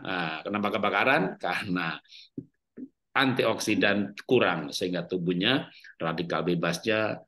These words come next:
berlebihan, ya. Nah, itu pendahuluan dari saya, singkat saja. Nah, saya sendiri sebenarnya seorang sarjana dari Fakultas Teknologi Pangan dan Gizi.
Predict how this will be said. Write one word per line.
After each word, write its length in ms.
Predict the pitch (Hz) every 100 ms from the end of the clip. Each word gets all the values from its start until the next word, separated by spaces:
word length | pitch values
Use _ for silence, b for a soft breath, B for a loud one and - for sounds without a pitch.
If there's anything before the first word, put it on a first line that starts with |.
| _ _ _
berlebihan, 720 | 87 82 80 - 76 69 - -
ya. 160 | 82 85 - _ _ - - _ _ -
Nah, 160 | 139
itu 480 | 156 165 190 180 170 B B B
pendahuluan 480 | 151 143 123 127 127
dari 160 | 98 95
saya, 160 | 101
singkat 320 | 90 101 98 -
saja. 560 | 82 85 101 131 165 B B B B -
Nah, 120 | 131 131
saya 240 | 156 156
sendiri 400 | 160 139 143 190
sebenarnya 340 | - 110 127 143
seorang 320 | 104 107 127
sarjana 800 | 123 98 95 87 90 85 87 117
dari 320 | 113 82 101
Fakultas 640 | - 85 82 82 - 101 -
Teknologi 840 | 113 87 107 101 90 85 95 85
Pangan 760 | - 92 87 90 95 95 101 98
dan 240 | 90 98
Gizi. 580 | - 101 95 - 113